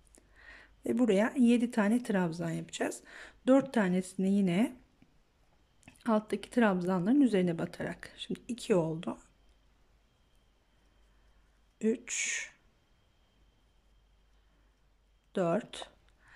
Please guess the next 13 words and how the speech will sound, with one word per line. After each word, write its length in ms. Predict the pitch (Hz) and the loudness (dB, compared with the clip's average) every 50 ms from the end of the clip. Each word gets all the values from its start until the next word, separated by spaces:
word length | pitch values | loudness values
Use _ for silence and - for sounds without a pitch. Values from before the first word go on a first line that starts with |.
| - - _ | -20 -20 _
Şimdi 240 | - - - 233 226 | -10 -4 0 2 2
beşinciyi 580 | 226 240 233 240 - 240 240 233 226 233 226 226 | 4 2 2 0 0 2 4 4 4 4 4 4
yaparken 720 | 220 226 226 - 226 226 226 220 - - 214 220 269 - - - - | 4 2 2 0 0 0 0 0 -2 -2 -2 -2 -4 -6 -12 -20 -12
son 260 | - - 254 254 262 | -4 2 4 6 8
yaptığımız 640 | 247 220 202 196 196 - - 185 180 185 185 - | 8 6 6 2 -2 -4 -4 -2 -2 -2 -4 -4
trabzanın 680 | - - 190 180 180 180 185 175 175 190 247 285 254 - - - | -4 -2 0 0 -2 -2 -4 -4 -4 -4 -4 -6 -8 -10 -8 -6
dibine 320 | 220 208 220 202 185 180 | -2 0 2 2 2 2
batıyorum. 720 | 180 175 180 - - - 190 180 175 180 185 196 226 277 320 - _ _ _ _ _ _ _ _ _ _ - - | 0 -2 -4 -2 -2 -2 0 0 0 0 0 0 -2 -4 -6 -12 _ _ _ _ _ _ _ _ _ _ -16 -8
Trabzanın 680 | - 208 196 185 175 175 - _ - 180 180 170 170 | -4 -2 -2 -2 -2 -4 -8 _ -10 -8 -6 -6 -4
dibine, 400 | 165 160 160 151 160 170 180 - - - | -4 -4 -4 -4 -2 -4 -4 -6 -6 -6
bir 80 | 196 185 | -4 -2
alta 420 | 180 175 175 175 - - 180 165 | -2 -2 -4 -6 -6 -6 -6 -6
değil. 300 | 170 170 175 180 220 - | -4 -4 -4 -4 -4 -6